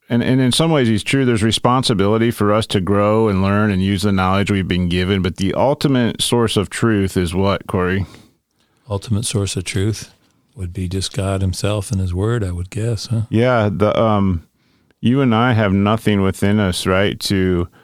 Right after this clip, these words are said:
Speaker 1: form truth or to make truth. It, it says it exists independently in its own sphere, the
Speaker 2: Yeah.
Speaker 1: scriptures say.
Speaker 2: Yeah.
Speaker 1: And so our job is to come to a knowledge of the truth, but we can't create truth. We can't make truth.
Speaker 2: Mm-hmm.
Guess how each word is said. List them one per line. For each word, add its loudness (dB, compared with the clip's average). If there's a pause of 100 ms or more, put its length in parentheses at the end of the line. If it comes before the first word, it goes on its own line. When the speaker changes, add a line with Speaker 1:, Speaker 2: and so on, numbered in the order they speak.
(380)
Speaker 1:
form 0
truth 0 (100)
or 0
to 0
make 0
truth. 0
It, 0
it -2
says 2
it -2
exists 0
independently 0
in 0
its -2
own 0
sphere, -2
the -4
Speaker 2:
Yeah. 0
Speaker 1:
scriptures -2
say. 0
Speaker 2:
Yeah. -2
Speaker 1:
And 2
so 0 (400)
our 2
job 2
is 0
to -2
come 0
to 2
a 2
knowledge 0
of -2
the 0
truth, -2 (720)
but 2
we 2
can't 0
create 0
truth. -2
We -2
can't 0
make -2
truth. -4
Speaker 2:
Mm-hmm. -4